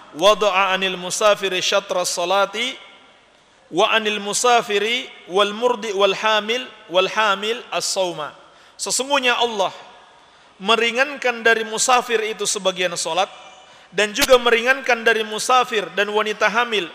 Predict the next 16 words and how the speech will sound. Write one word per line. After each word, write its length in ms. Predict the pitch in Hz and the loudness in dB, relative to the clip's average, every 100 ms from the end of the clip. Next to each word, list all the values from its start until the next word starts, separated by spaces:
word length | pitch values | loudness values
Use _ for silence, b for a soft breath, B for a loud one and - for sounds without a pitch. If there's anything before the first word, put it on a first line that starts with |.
| - | -16
serta 480 | - - 214 202 208 | -10 -4 -2 0 2
wanita 400 | 208 240 214 208 | 2 0 -2 -2
menyusui 640 | 202 196 185 - 220 247 269 B B - | -2 -6 -4 -4 -2 -4 -6 B B -8
puasa. 400 | 185 180 151 123 - - - _ _ _ _ _ _ _ _ _ _ _ _ _ b b b | 0 0 0 -6 -14 -20 -20 _ _ _ _ _ _ _ _ _ _ _ _ _ b b b
Sehingga 400 | - 226 302 285 | 2 2 4 2
musafir 480 | 254 247 285 262 247 226 | 2 2 2 4 2 6
wajib 320 | 269 262 220 226 | 6 4 -2 -4
mengqada 480 | 226 220 208 208 | -4 -2 0 0
salat, 320 | 180 180 165 202 - - B B B | -2 -2 0 -2 -6 -20 B B B
demikian 640 | 185 220 226 220 220 208 196 | 2 2 2 0 0 0 -4
pula 400 | 190 208 277 - - - | -2 -2 -2 -6 -18 -8
wanita 400 | 175 220 233 233 | -2 0 0 0
hamil 320 | 220 302 277 247 | 2 2 2 2
dan 200 | 233 226 | 2 0
menyusui 560 | 220 220 - 214 214 | -6 -4 0 0 -2
pun 240 | 190 262 | -4 -6